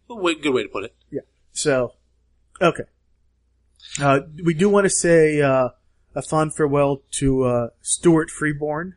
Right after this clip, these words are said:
Speaker 2: May he rest in peace.
Speaker 1: Mm-hmm.
Speaker 2: Uh, he was the, uh, makeup artist for,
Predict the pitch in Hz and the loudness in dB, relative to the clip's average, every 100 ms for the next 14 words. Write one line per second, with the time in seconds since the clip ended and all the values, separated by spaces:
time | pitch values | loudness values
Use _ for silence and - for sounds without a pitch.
0 | - 143 131 127 131 - 135 131 143 156 | -8 -6 -6 -6 -8 -8 -12 -8 -8 -8
1 | - 151 135 143 _ - 117 131 135 123 | -14 -18 -20 -20 _ -18 -8 -2 -2 -2
2 | 123 127 127 123 139 147 147 - 131 139 | -4 -2 -2 -2 0 0 -2 -2 -2 -2
3 | 139 - - 131 127 135 | -6 -12 -12 -6 -6 -6